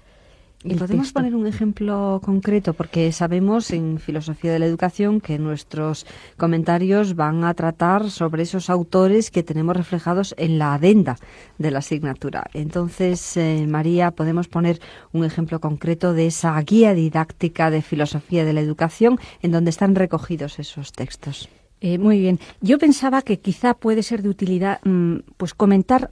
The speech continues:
Speaker 2: uno de los textos que ha aparecido en las pruebas presenciales de febrero, para ser muy concretos, ¿no?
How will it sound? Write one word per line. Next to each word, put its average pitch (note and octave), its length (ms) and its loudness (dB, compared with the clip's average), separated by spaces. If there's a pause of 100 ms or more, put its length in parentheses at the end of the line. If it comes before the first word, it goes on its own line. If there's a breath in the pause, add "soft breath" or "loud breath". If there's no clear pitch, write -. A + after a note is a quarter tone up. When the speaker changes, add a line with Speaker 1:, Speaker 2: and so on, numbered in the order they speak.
Speaker 2:
uno B3 220 6
de A#3+ 80 6
los A3 160 2
textos A3+ 340 0
que - 80 0
ha G#3 40 2
aparecido G3 360 0
en G3+ 80 4
las F#3 120 2
pruebas F#3 280 -2
presenciales E3+ 800 -2
de E3 240 0
febrero, A#3 440 -2
para E3 360 -4
ser F#3+ 180 -4
muy G3+ 240 4
concretos, D#3 680 0
¿no? G#3 160 -2